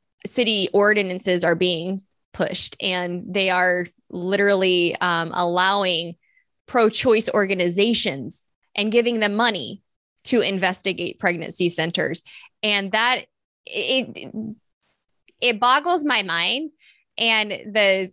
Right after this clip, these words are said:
fact that the bias is not just seen, it's promoted, um, is very sad, because to claim that you're doing something for women and then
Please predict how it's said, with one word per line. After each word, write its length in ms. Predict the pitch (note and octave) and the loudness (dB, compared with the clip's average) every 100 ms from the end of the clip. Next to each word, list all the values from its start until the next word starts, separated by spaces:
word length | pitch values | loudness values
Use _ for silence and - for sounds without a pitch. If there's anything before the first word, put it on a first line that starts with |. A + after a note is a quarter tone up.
| - | -4
fact 300 | A3+ A#3 - A3+ | -2 -2 -4 -8
that 140 | G#3 | -6
the 60 | F3+ | -4
bias 560 | F3+ F3+ G#3+ A#3+ - - | 0 2 2 -2 -6 -4
is 280 | F#3+ F#3 | -2 -2
not 300 | F#3 G3 A3 - G3 | 0 0 0 -2 -4
just 680 | G#3+ G3 F#3 - - - | 0 0 0 -8 -10 -8
seen, 340 | - E3 F3+ D4 A#4+ _ _ - | -2 -2 0 -2 -6 _ _ -6
it's 240 | F3+ E3+ | -6 -6
promoted, 840 | - - F3 D#3 D#3+ E3+ A#3 D#4+ G4 - - - | -10 -6 -6 -4 -4 0 2 2 -2 -10 -20 -4
um, 540 | G3+ G3 F3+ E3+ E3 - | 2 4 2 0 -6 -6
is 180 | A#3 A#3 | -2 0
very 300 | G#3 B3+ G#3+ | 2 4 2
sad, 480 | G3+ - F#3 - - | 0 -2 -4 -4 -8
because 560 | A3 G#3 A#3+ F#3+ F#3 F3+ - _ _ | -8 -4 0 2 0 -4 -16 _ _
to 1000 | G3 G3+ - G#3 G3+ _ _ _ - A#3 - - | -16 -14 -10 -12 -12 _ _ _ -2 -2 -4 -10
claim 300 | - D#4+ F4+ | -2 0 0
that 100 | C4 | 0
you're 100 | A3+ | 2
doing 180 | A3 | 2
something 520 | A3+ A#3 A#3 A#3 A#3 A3+ _ | 0 -2 0 -2 -4 -10 _
for 160 | - G#3 | 0 2
women 500 | E3+ F3 G3 A#3 A#3+ - _ _ | 4 2 2 -2 -4 -12 _ _
and 280 | G#3 G3+ G3 | -2 0 0
then 500 | F#3+ F#3+ F#3+ F#3 F3 | 0 0 0 -4 -8